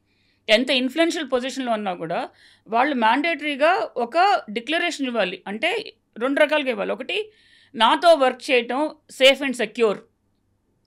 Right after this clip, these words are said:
రెండోది, నేను వర్క్ చేసే వర్క్ ప్లేస్ ఎప్పుడు safe and సెక్యూర్‌గా పెడతాను. అది మీ డైరెక్టర్స్ గిల్ట్ అవ్వచ్చు, లేకపోతే ఈ ప్రొడ్యూసర్స్ గిల్ట్ అవ్వచ్చు, మా అసోసియేషన్ కావచ్చు, ఎవరైనా సరే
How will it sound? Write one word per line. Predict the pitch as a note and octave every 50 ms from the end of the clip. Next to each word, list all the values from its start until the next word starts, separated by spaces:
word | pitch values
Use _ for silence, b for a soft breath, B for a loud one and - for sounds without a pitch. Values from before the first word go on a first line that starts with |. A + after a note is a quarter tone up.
| _ _ _ _ _ _ _ _ _ _ _ _ -
రెండోది, | - A3+ B3+ C4+ C#4+ C4 A3+ F#3+ F#3 - _ _ _ _ _ _ _ _ _ _ _ _ _ - F3+ - - -
నేను | A#3 B3+ C#4 C#4+ C#4
వర్క్ | B3+ C4 C4+ C4 - F4+
చేసే | E4+ E4 D#4
వర్క్ | C4+ C#4 C#4+ C#4 - -
ప్లేస్ | C#4 C4+ B3+ B3+
ఎప్పుడు | B3+ B3 B3 D4 D#4+
safe | C#4 D4 B3+ B3 B3
and | C4 A#3+ A#3
సెక్యూర్‌గా | A#3 G#3+ A3 A#3 G#3+ G#3+ A3
పెడతాను. | - F#3+ F3 E3+ - F3 - - _ _ _ _ _ _ _ _ _ _ _ _ _ _ _ _ _ _ _ _ _ _ _ -
అది | G3 G3 G3 G#3
మీ | G3+ G3 G3 F#3
డైరెక్టర్స్ | F3 F3 F#3 F#3+ G#3 A#3+ A#3+ - C4+ B3 A3+
గిల్ట్ | A3 B3+ B3+ A#3 C4
అవ్వచ్చు, | B3 B3 B3 B3 B3 C4+ C4+ C4+
లేకపోతే | B3 G#3+ G#3 G#3+ G#3+ G#3 G3+ F#3+ - F#3+ G3+
ఈ |
ప్రొడ్యూసర్స్ | F#3+ - - G3 G3 A#3+ B3 B3+ B3+ A3 G#3
గిల్ట్ | A#3 A#3+ A#3 A3
అవ్వచ్చు, | A#3+ A#3+ A#3+ A#3 A#3 B3+ C4 C4
మా | A#3 G3+ G3+
అసోసియేషన్ | G#3+ A3+ A3+ A3+ A3+ G#3 A#3 A3+ A3+ - A#3 A3 A3 A3+
కావచ్చు, | G#3+ G#3+ G#3+ G#3+ -
ఎవరైనా | G3+ A3 C4 D4+ D#4+ D#4 D#4+
సరే | B3 C4 G#3 G3 -